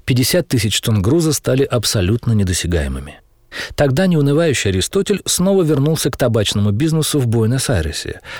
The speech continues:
а в тысяча девятьсот сорок шестом он перебрался в Нью-Йорк,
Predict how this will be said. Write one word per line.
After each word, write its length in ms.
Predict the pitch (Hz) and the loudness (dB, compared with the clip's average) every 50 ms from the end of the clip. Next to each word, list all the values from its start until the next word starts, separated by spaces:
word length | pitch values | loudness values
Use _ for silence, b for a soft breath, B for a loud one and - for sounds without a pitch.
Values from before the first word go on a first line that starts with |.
| B B | B B
а 160 | - 95 87 | -2 -2 -2
в 60 | 87 | -2
тысяча 380 | - 117 120 - 110 101 - 98 | 0 -2 0 0 0 -2 0 0
девятьсот 340 | 101 104 98 - - 95 - | 0 0 0 0 -2 -2 -2
сорок 220 | - 90 82 - | -2 -4 -4 -2
шестом 440 | - 98 - - - 185 196 196 B B B B B B | -4 -4 -4 -2 0 0 0 0 B B B B B B
он 160 | - 196 196 | 0 0 0
перебрался 680 | - 190 170 170 131 131 156 151 139 - - 143 139 - | 0 0 0 2 2 2 2 2 0 0 0 -2 -2 -2
в 100 | 131 117 | -2 -2
Нью-Йорк, 520 | 139 147 143 123 92 73 67 - - - | 0 0 0 0 0 -2 -4 -8 -14 -16